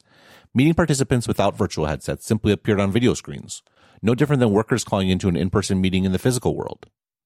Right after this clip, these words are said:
See images. I am very impressed, and my opinion is colored, by the experience of Horizon Workrooms. I now understand what C E O Mark Zuckerberg means when he talks about presence. There really is a tangible sense of being in the same room as everyone else,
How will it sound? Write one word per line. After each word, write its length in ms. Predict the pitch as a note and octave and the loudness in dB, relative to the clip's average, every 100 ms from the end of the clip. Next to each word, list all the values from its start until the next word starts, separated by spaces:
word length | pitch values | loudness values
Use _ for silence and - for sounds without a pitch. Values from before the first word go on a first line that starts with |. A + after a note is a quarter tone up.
| _ - | _ -10
See 200 | - D#2+ | -4 0
images. 480 | G2+ - - - - _ _ _ _ _ _ _ - | 0 -2 -10 -16 -20 _ _ _ _ _ _ _ -4
I 100 | B2+ | -2
am 100 | C#3 | 2
very 200 | F3 G3 | 4 4
impressed, 600 | F3 - - - - - - | 2 0 -4 -6 -16 -10 -2
and 60 | |
my 120 | B2+ | 0
opinion 360 | C3+ - F3 C#3 | 2 0 2 2
is 80 | G2+ | 0
colored, 480 | - A#2 C2+ - _ _ | -2 -4 -4 -12 _ _
by 140 | - A#2 | -2 2
the 100 | A#2+ | 2
experience 500 | A2 - C3 C3 B2 | 0 0 2 2 0
of 80 | A2 | 0
Horizon 320 | A2+ A2+ G#2+ | 0 0 0
Workrooms. 520 | G#2 - - - - _ _ _ _ | -2 -4 -16 -18 -20 _ _ _ _
I 80 | - | -2
now 160 | B2+ D#3 | 2 2
understand 400 | F#3+ F3+ B2 G2+ | 2 0 0 0
what 140 | G2+ | -2
C 140 | - A#2+ | 0 2
E 20 | |
O 80 | A2 | 2
Mark 180 | A2 | 0
Zuckerberg 460 | G#2 A#2+ A#2 F2 C#2 | 0 -2 -2 -8 -8
means 280 | D2+ C#2 D#2+ | -10 -10 -8
when 80 | F2 | -8
he 60 | |
talks 260 | - G2 - | -4 -4 -2
about 240 | F#2+ - | -4 -4
presence. 540 | - A#2 - - - - _ _ _ _ _ - | -2 -4 -4 -18 -20 -20 _ _ _ _ _ 0
There 100 | D3 | 2
really 260 | G3 G#3 | 4 4
is 80 | F3 | 2
a 60 | D3+ | 2
tangible 400 | - C3 B2 A#2+ | 2 0 0 -2
sense 320 | A#2+ G2+ G#2 | 0 0 -2
of 100 | F2 | -2
being 160 | F#2+ | 0
in 60 | F#2 | 0
the 80 | F2 | -2
same 260 | - G2+ | -2 -2
room 160 | G2 F#2 | -2 -2
as 140 | E2+ | -2
everyone 280 | F2 E2+ E2 | -4 -4 -4
else, 360 | D#2+ - - | -6 -10 -20